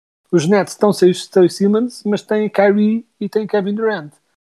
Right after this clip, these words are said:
Continuam a ter grandes decisores e grandes jogadores capazes de, de fazer a diferença. Os Mavs sem o Doncic têm o Jalen Brunson e o Spencer Dinwiddie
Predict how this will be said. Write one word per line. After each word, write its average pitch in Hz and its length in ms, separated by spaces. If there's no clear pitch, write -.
Continuam 190 380
a 185 40
ter 190 200
grandes 196 440
decisores 196 640
e 185 80
grandes 190 300
jogadores 190 300
capazes 185 680
de, 185 500
de - 60
fazer 196 240
a - 20
diferença. 165 580
Os 185 180
Mavs 196 380
sem 175 140
o 170 40
Doncic 202 580
têm 214 280
o 214 200
Jalen 208 300
Brunson 220 640
e 208 140
o 208 60
Spencer 202 480
Dinwiddie 214 920